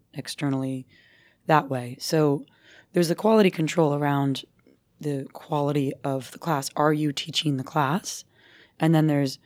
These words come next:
are you trying to be Taryn Toomey? 'Cause that's actually wrong. You know, that's, that's, or not wrong, but, like, that's not what we're teaching. I, but it is tricky, you know, it is, especially because when you're trying to empower people to use their own voice and then you're trying to set parameters around that,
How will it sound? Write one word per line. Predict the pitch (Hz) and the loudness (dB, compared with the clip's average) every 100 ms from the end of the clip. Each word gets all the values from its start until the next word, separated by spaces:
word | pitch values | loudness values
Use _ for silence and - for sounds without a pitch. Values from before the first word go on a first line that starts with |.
| _ _ _ _ _ - | _ _ _ _ _ -2
are | 147 | 0
you | 139 | 0
trying | - 156 139 | 0 0 0
to | |
be | 131 127 | -2 -2
Taryn | 143 135 127 | -2 -2 0
Toomey? | 156 135 | 0 0
'Cause | 120 139 | 0 -2
that's | 139 - | -2 -2
actually | 139 - 143 | -4 -4 -6
wrong. | 127 123 117 - - | -6 -6 -10 -16 -2
You | 165 | 2
know, | 151 | 4
that's, | 143 - - | 2 -2 -6
that's, | 147 139 - - _ 151 | -4 -2 -4 -8 _ -8
or | |
not | 135 147 | -6 -4
wrong, | 139 131 123 123 | -2 -2 -4 -8
but, | - | -8
like, | 135 143 | -8 -6
that's | 147 - | -6 -4
not | 139 | -4
what | 139 147 | -4 -6
we're | 127 | -8
teaching. | - 165 - 254 180 - - | -10 -10 -10 -8 -10 -8 0
I, | 180 | 2
but | - 190 | 4 6
it | 202 | 8
is | 220 - | 6 6
tricky, | 240 240 165 | 0 2 0
you | 131 | 0
know, | 131 156 | 0 0
it | 180 | 2
is, | 175 139 | 2 0
especially | - - 156 175 | -4 -4 -2 0
because | 156 147 147 | -2 -2 0
when | 151 | 0
you're | 151 - | 0 0
trying | 156 151 | 2 2
to | |
empower | 151 139 151 147 | 0 0 0 0
people | 143 160 156 | 0 -4 -4
to | 143 | -2
use | 147 139 | -2 -2
their | 151 143 | -2 -2
own | 135 | -2
voice | 139 147 160 - - _ _ _ _ _ - | 0 0 0 -4 -10 _ _ _ _ _ -2
and | 156 | 0
then | 147 | 2
you're | 143 | 0
trying | - 151 | 0 0
to | 139 | 0
set | - - | -2 -4
parameters | 151 139 139 135 | -2 0 0 -2
around | 139 131 127 139 165 | -4 -4 -2 0 2
that, | 180 190 | 2 2